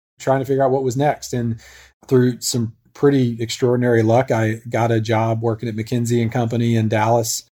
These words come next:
as a business analyst for a couple of years, just developed a whole new perspective and energy and excitement for private enterprise. And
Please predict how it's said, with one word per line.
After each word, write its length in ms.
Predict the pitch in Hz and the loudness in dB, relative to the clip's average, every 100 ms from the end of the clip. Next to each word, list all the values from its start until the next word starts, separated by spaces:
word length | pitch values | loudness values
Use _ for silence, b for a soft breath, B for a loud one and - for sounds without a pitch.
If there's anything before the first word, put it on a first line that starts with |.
| - | -10
as 140 | 107 | -6
a 60 | 107 | -2
business 320 | 117 117 113 | 0 0 0
analyst 300 | 120 117 113 | 0 0 -2
for 100 | - | -4
a 60 | 113 | -4
couple 240 | 123 117 | -2 0
of 60 | 113 | 2
years, 380 | 113 120 117 113 | 2 2 2 -2
just 160 | 107 | -6
developed 380 | 113 113 110 110 | -4 -2 -2 -2
a 200 | 107 107 b b b b | -6 -6 b b b b
whole 260 | - 143 135 | 0 2 4
new 160 | 131 | 2
perspective 800 | 127 127 113 - 117 - 123 117 | 0 -4 -6 -2 -4 0 0 0
and 220 | 113 107 120 | 0 -2 -4
energy 420 | 117 117 117 113 | -4 -4 -2 -2
and 80 | 110 | -2
excitement 580 | - 117 113 120 113 | -4 -4 -6 -6 -8
for 120 | 113 104 | -6 -4
private 340 | 123 113 110 | -2 0 0
enterprise. 680 | 113 117 - 113 113 110 113 | 0 -2 -2 0 0 0 -2
And 220 | 104 | -6